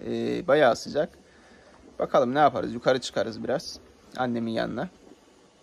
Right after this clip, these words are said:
<laughs> İşte cici kızlar burada.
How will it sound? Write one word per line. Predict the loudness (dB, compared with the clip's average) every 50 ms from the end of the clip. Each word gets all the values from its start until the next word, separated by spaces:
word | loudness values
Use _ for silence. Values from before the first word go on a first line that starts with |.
| -20 -20 -20 -20 _ -20 _ _ _ _ _ _ _ _ _ -20 -20 -20 -20 -20 -20 -20 -10 -6
<laughs> | -6 -6 -4 -6 -8 -12 -14 -18 _ -18 -16 -14 -12 -12 -12 -12 -14 -20 -20 -20 -20 -20 -20 -20 -20 -20 -20 -20 -20 -20 -20 -20 _ _ _ _ _ _ _ _ _ -20 -20 -20 -20 -20 -16 -12 -10 -8
İşte | -6 -6 -2 -2 -2 -2
cici | -2 -2 -2 -2 -2
kızlar | 0 -2 -2 2 4 6 6 6 6 4
burada. | 2 0 2 6 6 6 6 6 2